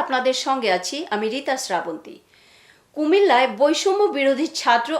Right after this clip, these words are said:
আন্দোলনে শিক্ষার্থীদের উপর হামলাকারীর ইউপি চেয়ারম্যানের ফাঁসির দাবিতে মানববন্ধন। কুমিল্লা প্রতিনিধি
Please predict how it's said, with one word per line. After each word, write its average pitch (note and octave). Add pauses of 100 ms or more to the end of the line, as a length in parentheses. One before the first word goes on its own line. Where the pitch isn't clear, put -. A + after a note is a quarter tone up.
(120)
আন্দোলনে A3 (100)
শিক্ষার্থীদের F4+ (160)
উপর C#4+ (180)
হামলাকারীর A#3+ (420)
ইউপি F4+ (100)
চেয়ারম্যানের A3 (100)
ফাঁসির E4
দাবিতে G#3+ (220)
মানববন্ধন। F3+ (480)
কুমিল্লা A3+
প্রতিনিধি B3+